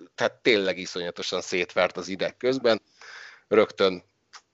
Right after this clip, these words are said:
a párharc után megváltoztatták a szabályt, hogy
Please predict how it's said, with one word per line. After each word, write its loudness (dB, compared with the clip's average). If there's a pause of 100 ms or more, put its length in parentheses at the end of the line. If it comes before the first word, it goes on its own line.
(360)
a 4
párharc 6
után 2
megváltoztatták 0
a -4
szabályt, 6
hogy -2